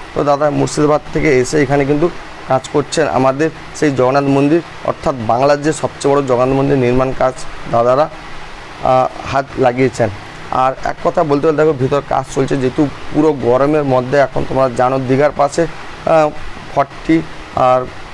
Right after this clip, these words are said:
ফর্টি ওয়ান কাছাকাছি গরম। আর তার মাঝখানে কিন্তু এখানে প্রস্তুতি পুরো তুঙ্গে। যেহেতু দেখো, আহ, বাইরের দিকটা দেখো সব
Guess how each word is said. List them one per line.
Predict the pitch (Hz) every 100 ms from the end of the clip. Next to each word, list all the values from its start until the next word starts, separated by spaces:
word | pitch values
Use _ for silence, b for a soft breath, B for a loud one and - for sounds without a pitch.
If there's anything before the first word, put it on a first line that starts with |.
| -
ফর্টি | - -
ওয়ান | 143 127 147 147 - -
কাছাকাছি | - - 139 135 147 151
গরম। | 208 139 151 - - -
আর | - 131 -
তার | 147 165
মাঝখানে | 151 131 135 - 156
কিন্তু | 156 156 156 - - -
এখানে | 135 151 147 -
প্রস্তুতি | 131 - 147 156
পুরো | 160 165 -
তুঙ্গে। | - 147 135 127 - - -
যেহেতু | 156 139
দেখো, | 151 135 - 170 160 - - -
আহ, | 139
বাইরের | 120 135 147
দিকটা | 143 165
দেখো | 143 151 160
সব | -